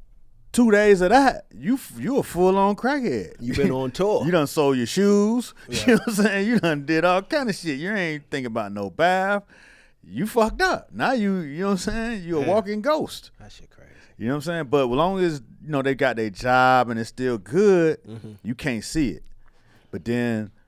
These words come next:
Speaker 1: what happens is all that shit run out. And if you got a nice house and all that shit and you good, you got, you got shit to sell off. You done, you know what I'm saying? Before you get to your car and your clothes,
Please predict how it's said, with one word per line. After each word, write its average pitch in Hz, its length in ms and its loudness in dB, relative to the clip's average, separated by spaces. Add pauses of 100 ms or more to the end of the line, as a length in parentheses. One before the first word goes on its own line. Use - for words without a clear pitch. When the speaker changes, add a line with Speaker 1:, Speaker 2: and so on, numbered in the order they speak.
(240)
Speaker 1:
what 92 140 -6
happens 147 380 0
is 117 440 0 (200)
all 120 240 2
that 131 140 2
shit 127 260 -6
run 120 240 -4
out. 160 240 -8 (180)
And 98 120 -12
if 101 80 -12
you 180 100 -6
got 220 220 -2
a 117 40 -2
nice 110 300 -4
house 110 400 -4
and 104 100 -8
all 113 200 -2
that 135 180 -4
shit 139 400 -6 (180)
and 98 120 -10
you 120 180 -2
good, 147 480 -2
you 143 140 -4
got, 143 480 0
you 120 160 -8
got 143 200 -2
shit - 260 -8
to 110 40 -14
sell 120 300 -2
off. 143 260 -4
You 120 80 -8
done, 135 260 -8
you 147 80 -8
know 151 60 -8
what 143 40 -8
I'm 139 60 -10
saying? 139 220 -8
Before 131 300 -4
you 127 100 -4
get 123 260 -6
to 120 300 -4
your 107 240 -8
car 113 560 -2
and 104 160 -6
your 98 220 -6
clothes, 135 640 -4